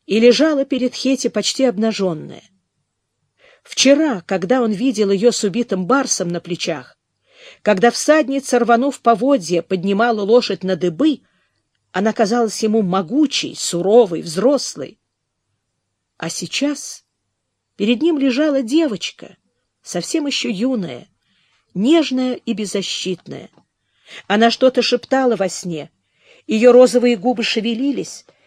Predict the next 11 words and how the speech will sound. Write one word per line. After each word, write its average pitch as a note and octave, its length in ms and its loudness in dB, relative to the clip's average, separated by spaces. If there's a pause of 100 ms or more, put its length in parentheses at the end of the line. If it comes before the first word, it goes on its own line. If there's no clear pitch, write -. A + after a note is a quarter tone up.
(320)
по A3 80 2
лицу C4 520 2
пробегали B3+ 640 0
то A3+ 180 0
тень G#3+ 280 -2
тревоги, A#3 680 -2 (260)
то G3+ 120 0
улыбка. E3 600 -6 (1300)
И F3 100 -6
Хэти D4+ 420 -2
подумал: F3 680 -6